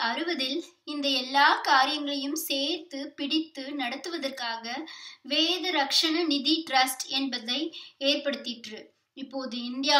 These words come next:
முழுவதிலும் வேத பாடசாலைகள் நடத்துவதற்கும் வேத பண்டிதர்களை கௌரவிப்பதற்கும் இந்த trust தான் பொறுப்பேற்றுக்கொண்டு அநேக திட்டங்களை நிறைவேற்றி வருகிறது.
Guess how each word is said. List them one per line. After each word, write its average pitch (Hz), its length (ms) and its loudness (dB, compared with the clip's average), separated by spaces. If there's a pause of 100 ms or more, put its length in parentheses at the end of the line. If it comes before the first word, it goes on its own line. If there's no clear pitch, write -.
முழுவதிலும் 302 800 -2
வேத 269 360 -2
பாடசாலைகள் 247 880 2
நடத்துவதற்கும் 240 880 -6 (400)
வேத 311 420 2
பண்டிதர்களை 294 800 0
கௌரவிப்பதற்கும் 254 1000 -4 (180)
இந்த 349 300 0
trust 302 460 2
தான் 254 300 0
பொறுப்பேற்றுக்கொண்டு 277 920 -4 (440)
அநேக 311 500 2
திட்டங்களை 285 640 -2
நிறைவேற்றி 285 520 0
வருகிறது. 233 500 -4